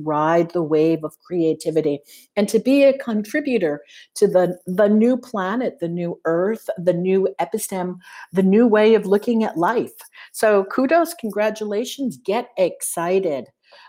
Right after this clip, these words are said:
Okay, um, before I continue on,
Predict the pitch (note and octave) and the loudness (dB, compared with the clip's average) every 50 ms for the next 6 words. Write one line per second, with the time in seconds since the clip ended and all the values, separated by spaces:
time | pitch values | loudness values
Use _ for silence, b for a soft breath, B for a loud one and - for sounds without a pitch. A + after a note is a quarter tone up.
0 | B - A#3+ A#3+ - - D#4+ F#4 D4 E3 - - - A3+ A3+ A3 G#3+ G#3+ G#3+ G#3 | B -4 -4 -2 0 0 2 2 2 -2 -4 -4 -2 -2 0 0 0 -2 -2 -2
1 | G#3 G#3 G#3 G#3 G#3 b b b b _ - A#3+ A#3+ A#3+ B3+ B3+ B3+ C4 C#4 D#4 | -2 -4 -4 -6 -8 b b b b _ -4 -4 -2 0 0 0 2 2 2 0
2 | - - D#4+ D#4+ D#4+ - - B3+ A#3 A#3 A3+ A3 G#3+ G#3 - - - G#3 G#3 G3+ | -2 -4 -8 -8 -8 -4 -2 -2 -2 0 0 -2 -2 -4 -6 -8 -6 -6 -4 -4
3 | G3+ G3 G3 | -4 -6 -8